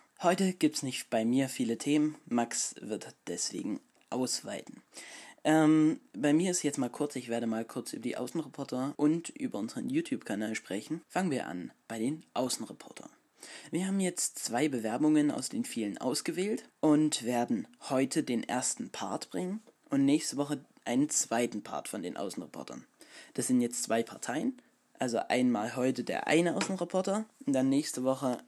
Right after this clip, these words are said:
eine andere Partei als Außenreporter. Und ihr entscheidet dann, welche Partei ihr immer hören wollt.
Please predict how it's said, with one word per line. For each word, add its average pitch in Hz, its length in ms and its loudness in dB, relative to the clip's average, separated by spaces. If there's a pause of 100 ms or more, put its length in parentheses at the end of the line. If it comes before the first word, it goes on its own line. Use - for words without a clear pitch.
(200)
eine 131 320 4
andere 127 300 4
Partei 110 320 -6
als 101 140 -8
Außenreporter. - 720 -10 (380)
Und - 180 -12
ihr 170 200 0
entscheidet 117 460 -2
dann, 117 280 0
welche 127 320 0
Partei - 360 -8
ihr 120 240 -2
immer 131 260 -2
hören 101 240 -6
wollt. 71 300 -8